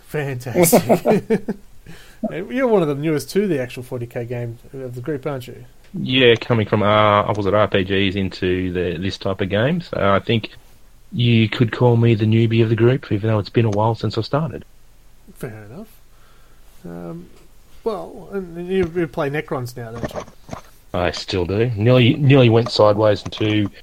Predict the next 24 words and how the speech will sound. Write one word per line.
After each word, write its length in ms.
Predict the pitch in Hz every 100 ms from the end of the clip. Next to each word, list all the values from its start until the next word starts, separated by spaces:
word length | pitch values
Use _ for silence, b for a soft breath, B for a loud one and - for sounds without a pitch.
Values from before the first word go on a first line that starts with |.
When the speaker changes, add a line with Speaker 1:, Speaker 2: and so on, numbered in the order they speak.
| - - - - -
Speaker 2:
what 180 | 95
were 100 | 95
those, 200 | 92 90
Dark 300 | 78 113 101
Eldar 460 | 92 101 101 98 92
or 40 | 82
whatever 220 | 87 85
the 120 | 82
Drakari 760 | 80 85 85 - 85 92 95 82
fairy 440 | - - 98 101
name 280 | 92 90 90
they 100 | 82
were 140 | 87
gonna 220 | 85 85
give 220 | 80 101 92
them, 120 | 127
but 140 | 110
no, 260 | 98 127 143
still 280 | - 135 131
a 40 |
Cron 240 | 127 117
player. 300 | 104 104 160 170
<laughs> 20 | 262 - - - - - - - b b b b b b -
Speaker 1:
Uh, 380 | 175 175 175